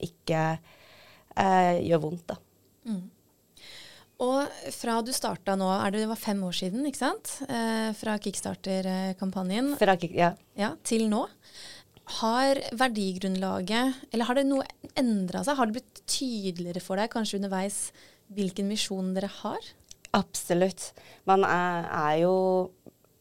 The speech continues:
Speaker 1: jeg tror forskjellen med et, eh, kleskonsept eller klesmerke, eh,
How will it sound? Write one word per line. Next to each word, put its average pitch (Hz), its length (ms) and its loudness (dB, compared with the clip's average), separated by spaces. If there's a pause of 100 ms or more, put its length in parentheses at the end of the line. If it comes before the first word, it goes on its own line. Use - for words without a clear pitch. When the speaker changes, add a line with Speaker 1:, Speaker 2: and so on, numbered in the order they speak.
(200)
Speaker 1:
jeg 226 120 0
tror 240 140 -4
forskjellen 202 480 4
med 180 400 2
et, - 320 -2
eh, 175 460 6
kleskonsept - 1400 -2
eller 160 140 -2
klesmerke, - 1300 0 (560)
eh, 170 760 6